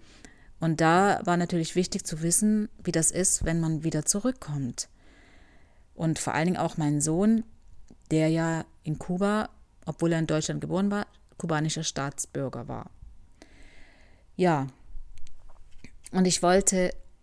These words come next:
unbedingt auf schnellstem Wege wissen, ob meine Eltern was erreicht hatten, ob's Neuigkeiten gab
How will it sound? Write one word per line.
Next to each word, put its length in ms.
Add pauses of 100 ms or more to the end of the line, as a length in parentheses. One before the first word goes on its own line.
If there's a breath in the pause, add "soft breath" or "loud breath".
(140)
unbedingt 480
auf 100
schnellstem 560
Wege 260
wissen, 460
ob 180
meine 240
Eltern 320
was 120
erreicht 520
hatten, 400
ob's 220
Neuigkeiten 600
gab 420